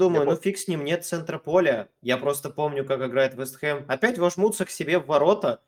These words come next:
Speaker 2: Вопрос просто, кто вот в этой
Speaker 1: Да,
Speaker 2: пружине
Speaker 1: да-да. Но
Speaker 2: контратаки выскочит обратно.
Speaker 1: я просто помню матч в этом сезоне Фулхэм-Эвертон, где не,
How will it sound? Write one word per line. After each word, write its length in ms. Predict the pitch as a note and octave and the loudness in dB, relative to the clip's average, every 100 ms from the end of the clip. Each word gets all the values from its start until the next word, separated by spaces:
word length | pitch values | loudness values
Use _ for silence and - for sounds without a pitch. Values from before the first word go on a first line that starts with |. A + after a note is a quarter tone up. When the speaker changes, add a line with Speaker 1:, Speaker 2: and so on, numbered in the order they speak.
| - | 0
Speaker 2:
Вопрос 400 | C#3 C#3 E3+ F3+ | 2 6 4 4
просто, 380 | - D#3+ - C#3+ | 0 -2 -2 -6
кто 360 | - - F3 E3+ | -6 4 6 6
вот 160 | D3 | 4
в 20 | D3+ | -2
этой 180 | D#3+ - | -2 0
Speaker 1:
Да, 0 | |
Speaker 2:
пружине 540 | - G#2+ F3 F3+ - | 0 2 4 6 6
Speaker 1:
да-да. 160 | G#2 D3+ | 4 2
Но 320 | A3 A2+ A#2+ | 4 2 4
Speaker 2:
контратаки 240 | F3 G3 D3 | 2 2 -2
выскочит 640 | D3 - C#3 - A#2 - _ - | -4 -4 -6 -6 -12 -14 _ -10
обратно. 520 | A#2+ C3+ B2 - - _ _ - - - _ G2+ | -4 0 0 -2 -20 _ _ -18 -16 -16 _ -6
Speaker 1:
я 180 | G#2 | -4
просто 260 | - G2 A2+ | -4 -6 -6
помню 260 | C3 B2 G#2 | -6 -4 -2
матч 240 | G#2 A2+ | -2 -4
в 40 | - | -8
этом 140 | G2+ | -12
сезоне 360 | - F#2+ G2+ F#2 | -8 -4 -4 -4
Фулхэм-Эвертон, 960 | - A2+ A2 F#2+ G2 A#2 C3 - F2 F2 | -4 -4 -4 -4 -4 -2 -4 -6 -10 -10
где 640 | - F2+ F#2 F#2+ F2+ E2+ _ _ _ _ - | -10 -4 2 4 4 2 _ _ _ _ -8
не, 180 | G#2+ | 0